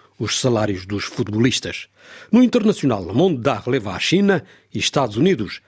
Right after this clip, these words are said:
a nova Guerra Fria, comércio, segurança, Taiwan, Pequim, mostra os músculos a Washington. Enfim, o mesmo vespertino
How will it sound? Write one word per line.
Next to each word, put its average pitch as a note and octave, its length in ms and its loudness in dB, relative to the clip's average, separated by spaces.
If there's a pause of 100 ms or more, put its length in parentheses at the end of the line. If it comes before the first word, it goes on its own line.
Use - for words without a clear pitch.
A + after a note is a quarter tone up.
(120)
a A2 80 -10
nova C3+ 400 0
Guerra C3+ 320 0
Fria, B2+ 420 -2 (140)
comércio, D3+ 640 -4 (240)
segurança, C#3 760 0 (240)
Taiwan, A#2+ 540 2 (400)
Pequim, D3 420 2 (360)
mostra D3 480 0
os F#2+ 120 -2
músculos C#3+ 600 2 (100)
a - 60 -2
Washington. A#2+ 600 0 (340)
Enfim, C#3 340 2 (460)
o G#2+ 60 -6
mesmo G#2 340 0
vespertino D3+ 720 2